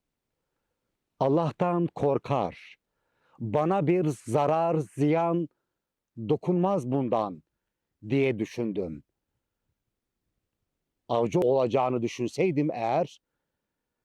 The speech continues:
kaçardım." der.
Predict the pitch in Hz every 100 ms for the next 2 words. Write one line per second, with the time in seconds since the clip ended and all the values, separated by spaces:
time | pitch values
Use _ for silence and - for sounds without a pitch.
0 | _ - 139 - 185 127 101 76 - _
1 | _ _ _ _ _ _ _ _ _ _
2 | _ _ _ 104 87 - - -